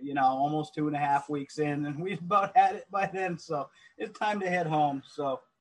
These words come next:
um, it was, like, twenty-eight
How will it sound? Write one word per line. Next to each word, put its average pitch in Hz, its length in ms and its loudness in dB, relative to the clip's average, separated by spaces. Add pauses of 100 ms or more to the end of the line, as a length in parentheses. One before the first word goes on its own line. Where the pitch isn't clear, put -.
(540)
um, 143 500 6
it 185 100 -2
was, 196 200 -2
like, 208 240 2 (1500)
twenty-eight 190 540 -6